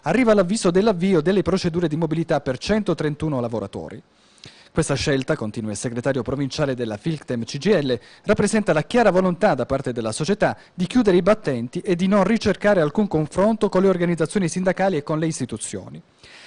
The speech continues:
Se l'I T N non ha a cuore nemmeno la propria storia, gli operai sì. Per questo motivo, annuncia la C G L, martedì primo maggio, festa del lavoro e dei lavoratori,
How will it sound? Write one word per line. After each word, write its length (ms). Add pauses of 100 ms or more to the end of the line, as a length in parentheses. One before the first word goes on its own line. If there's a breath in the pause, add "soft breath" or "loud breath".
(260 loud breath)
Se 160
l'I 80
T 80 (100)
N 140
non 160
ha 40
a 80
cuore 220
nemmeno 300
la 80
propria 240
storia, 400
gli 80
operai 360
sì. 260 (240 soft breath)
Per 120
questo 240
motivo, 340
annuncia 340
la 80
C 120
G 100
L, 300 (220 loud breath)
martedì 380
primo 240
maggio, 340
festa 300
del 100
lavoro 300
e 20
dei 100
lavoratori, 540